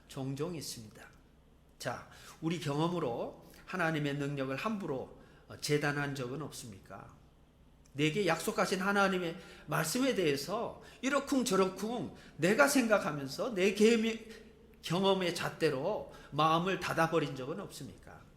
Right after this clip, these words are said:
오늘 말씀은 믿음이 무엇인지 알려주고 있습니다. 믿음이 무엇입니까? 믿음은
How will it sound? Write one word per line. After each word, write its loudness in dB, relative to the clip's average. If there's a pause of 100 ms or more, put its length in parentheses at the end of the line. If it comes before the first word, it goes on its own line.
(880)
오늘 0
말씀은 -4 (480)
믿음이 2
무엇인지 0
알려주고 -6
있습니다. -16 (460)
믿음이 -2
무엇입니까? -8 (520)
믿음은 -4